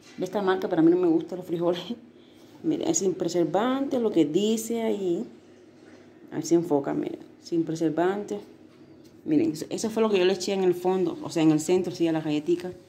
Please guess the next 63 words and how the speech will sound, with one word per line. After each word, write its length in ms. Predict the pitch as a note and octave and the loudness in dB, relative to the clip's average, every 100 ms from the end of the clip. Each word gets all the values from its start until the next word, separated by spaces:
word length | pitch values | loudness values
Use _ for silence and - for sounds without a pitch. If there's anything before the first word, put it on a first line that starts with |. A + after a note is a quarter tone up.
| - - - - - | -20 -20 -20 -20 -6
Que 100 | F3+ | 2
los 120 | F#3 | 4
niños 180 | G3 G#3+ | 4 4
querían 260 | F#3+ E3+ F3 | 6 8 8
galletitas, 460 | F3+ F3 F3+ F3+ | 4 2 0 2
mamá, 340 | E3+ E3 F3+ - | 2 2 2 -2
haznos 240 | D#3+ E3 | 2 2
galletitas. 520 | E3 E3+ E3 D#3+ E3 F3+ - | 4 2 2 0 -2 -12 -10
Entonces 340 | C#3+ D3 D3+ | -10 -8 -10
aquí 160 | D3 C#3+ | -6 -6
ya 100 | D3+ | -4
las 180 | C#3+ F#3 | -6 -6
hice. 340 | G#3 - B3+ - - - - - - _ - | -8 -8 -10 -14 -20 -20 -20 -20 -20 _ 2
La 160 | F3 | 4
puse 200 | F#3 A3+ | 4 2
sobre 260 | A3+ F#3+ F3 | 2 4 6
una 420 | F#3 G#3 F#3+ F3 | 6 4 4 6
bandeja 440 | D#3+ E3 D#3+ G3 F#3 | 6 6 4 2 0
de 100 | E3 | -2
hacer 260 | E3 F3+ | 0 0
barras 280 | E3 F3+ E3+ | 2 0 -2
de 80 | F3+ | -4
pan. 260 | D#3 E3 - | -2 -2 -2
Esto 140 | - E3+ | -6 -2
es 60 | |
un 160 | F3 E3 | 0 4
molde 240 | E3 E3+ | 4 4
para 120 | D#3+ | -2
hacer 180 | C#3 D#3+ | -6 -8
barras 240 | D3+ D#3 D#3+ | -6 -8 -8
de 80 | |
pan. 160 | D#3+ - F3 - - - - - - - - | -10 -12 -12 -16 -20 -16 -16 -14 -14 -14 -12
Aquí 200 | - F3 | -8 -4
las 100 | E3+ | -2
dejo 140 | F#3 | 0
para 140 | F3 E3 | 0 -2
que 60 | |
se 120 | - | -2
enfríen 460 | D#3 - G3 A3 A#3+ | -2 -2 -2 0 0
con 160 | F#3+ D3+ | 4 4
el 60 | |
aire 200 | D#3 F3 | 6 4
que 100 | D#3+ | 4
entra 200 | D#3+ E3 | 2 2
de 60 | C#3+ | -4
la 140 | C#3 | -8
puerta. 320 | A#2 C3 - D4+ - - - - _ _ - - - - - - - | -6 -6 -6 -10 -10 -20 -20 -20 _ _ -20 -20 -18 -16 -18 -20 0
Ay, 260 | A#3 B3 A#3 | 2 4 4
mi 100 | G#3+ | 2
gente, 280 | G3+ G3 | 0 -4
qué 140 | G3+ G3+ | -2 -2
rico 260 | G#3+ A3 G#3+ | -2 -4 -4
huele, 360 | - - - | -6 -4 -4
Dios 220 | - - C#4+ | -4 -2 4
mío. 220 | C#4+ - | 4 4
Esto 180 | - A#3 | -2 -2
con 140 | A3+ | -2
un 60 | A3 | -2
cafecito, 480 | A3+ G#3+ G#3 G3+ G3 | -4 -4 -4 -4 -6
mi 100 | G3 | -4
gente, 420 | G3+ G3 - F#3 | -2 -4 -4 -10
café 280 | G3+ G3+ G3+ | -10 -8 -4
cubano. 460 | F#3+ F#3 E3+ E3+ | 0 2 2 -2